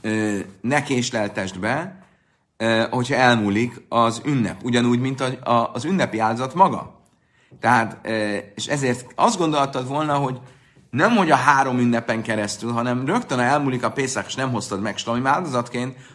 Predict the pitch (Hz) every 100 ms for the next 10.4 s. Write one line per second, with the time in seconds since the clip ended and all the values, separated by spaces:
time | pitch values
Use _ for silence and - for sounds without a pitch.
0 | - 127 127 131 127 127 110 - 98 123
1 | 113 113 113 98 98 95 - 73 71 -
2 | - _ _ - _ - - 139 123 -
3 | 104 107 139 151 196 226 175 165 135 110
4 | - - _ - _ - 202 185 165 151
5 | 135 117 98 87 - 185 180 - 175 165
6 | 160 160 - _ 175 151 135 117 101 82
7 | - 156 143 - - 107 98 95 73 90
8 | 117 92 117 120 104 104 101 95 90 92
9 | 95 82 78 87 - - 127 135 135 202
10 | 208 147 156 143